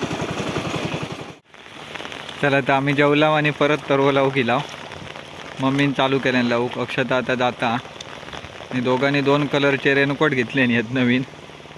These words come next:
पप्पानी त्यांका आणून दिले नाही काही ना तरी. आणि मी पण आता थोड्या वेळानं लावूक घेतलं आहे. रिमझिम पाऊस चालू झालो हा. तर अशी असता कोकणातली शेती. उद्या परवा अजून तुमका पुढे बघूक भेटतली.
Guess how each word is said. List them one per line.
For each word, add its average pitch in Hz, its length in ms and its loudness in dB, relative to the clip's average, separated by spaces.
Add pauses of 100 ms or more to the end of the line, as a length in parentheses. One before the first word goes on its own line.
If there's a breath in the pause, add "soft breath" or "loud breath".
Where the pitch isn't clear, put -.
(480)
पप्पानी 143 400 2
त्यांका 135 320 2
आणून 135 260 2
दिले 117 200 2
नाही 113 120 0
काही 110 160 -4
ना 110 160 -2
तरी. 110 160 -4 (1400)
आणि 117 220 -2
मी 139 500 2 (120)
पण 139 100 0
आता 135 300 0
थोड्या 131 200 4
वेळानं 135 220 2
लावूक 131 240 2
घेतलं 123 380 0
आहे. 127 100 2 (220)
रिमझिम 123 380 2
पाऊस 131 260 2 (100)
चालू 123 240 2
झालो 123 280 0
हा. 117 120 0 (1400)
तर 127 120 0
अशी 123 220 2
असता 131 260 0
कोकणातली 131 600 0
शेती. 127 420 0 (360)
उद्या 131 260 2
परवा 135 380 4
अजून 131 260 -2
तुमका 131 240 -4
पुढे 131 240 2
बघूक 131 300 2
भेटतली. 120 460 -2